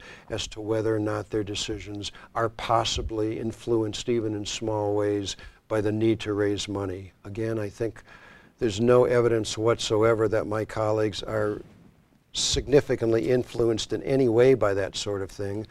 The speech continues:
but people periodically raise that question, and it's a, a troubling thing for the integrity of any judicial body that those questions are even raised.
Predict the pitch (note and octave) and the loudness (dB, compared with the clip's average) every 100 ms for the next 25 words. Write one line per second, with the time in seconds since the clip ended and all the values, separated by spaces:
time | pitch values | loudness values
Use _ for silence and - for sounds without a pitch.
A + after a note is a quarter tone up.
0 | - - - - A2+ - - B2 C3 - | -16 -20 -12 -4 -4 -4 -6 -4 -4 -4
1 | B2 A#2 A2+ A2 A2+ A2+ A#2 G#2 G#2 G#2+ | 0 2 2 2 0 -2 -2 0 0 0
2 | F#2+ A2+ G#2+ - G2+ - - G#2+ A2 A2+ | -2 -4 -4 -4 -4 -4 -8 -8 -8 -8
3 | A2 A2 A2 - A#2 - - - - - | -6 -6 -6 -6 -6 -10 -20 -10 -8 -4
4 | C#3+ C#3+ C3+ B2 C#3 C#3 B2+ B2+ A#2 A#2+ | -2 0 2 2 2 0 0 -4 -2 -2
5 | A2+ C3 A#2+ B2+ A#2+ A2+ A#2+ A#2+ A#2 G#2 | -2 -4 -2 0 2 2 0 0 -2 -4
6 | G2 G2 - F#2 G2+ G2+ G#2 G2+ - - | -6 -6 -6 -6 -4 -2 -2 -4 -10 -12
7 | A2 - A2+ - - A2 - A2 G2 G2+ | -10 -4 -2 -4 -4 -4 -4 -8 -6 -4
8 | - A#2 G#2 G2+ G#2 G#2 F#2+ - | -4 -4 -4 -2 -2 -2 -4 -8